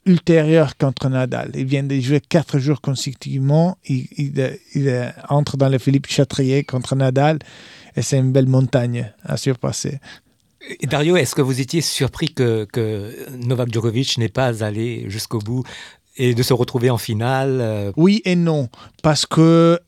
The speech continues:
Speaker 1: euh, il a eu toujours une relation compliquée avec le Roland à cause de Nadal. Il est finalement arrivé à gagner le Roland en deux mille seize, mais, euh, le
Speaker 2: Nadal n'était pas là.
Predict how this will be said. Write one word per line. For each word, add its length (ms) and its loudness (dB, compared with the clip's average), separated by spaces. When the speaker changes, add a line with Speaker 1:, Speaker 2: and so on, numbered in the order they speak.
Speaker 1:
euh, 260 4
il 140 4
a 100 6
eu 120 4
toujours 460 4
une 60 4
relation 440 4
compliquée 640 0
avec 260 -2
le 160 2
Roland 460 2
à 100 -2
cause 260 0
de 120 -2
Nadal. 500 -4
Il 180 2
est 80 2
finalement 600 4
arrivé 420 4
à 80 2
gagner 420 4
le 160 4
Roland 380 2
en 100 -2
deux 160 2
mille 280 2
seize, 760 2
mais, 720 4
euh, 280 6
le 920 4
Speaker 2:
Nadal 280 0
n'était 140 -4
pas 120 -6
là. 140 -8